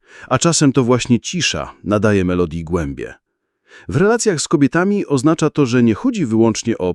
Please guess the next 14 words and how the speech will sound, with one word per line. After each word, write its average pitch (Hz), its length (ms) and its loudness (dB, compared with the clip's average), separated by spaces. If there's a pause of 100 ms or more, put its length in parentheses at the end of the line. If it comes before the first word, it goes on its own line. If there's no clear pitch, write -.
przygotowanie 95 840 -2 (300)
klucza 139 440 4
otwierającego, 101 920 -4 (500)
ale 104 200 0
także 117 340 0
o 104 80 0
zadbanie 104 460 0
o 87 100 -6
postawę 127 760 -4 (460)
i 120 180 2
rytm, 104 420 2
które 87 280 -6
poprowadzą 101 540 -4
rozmowę. 64 520 -8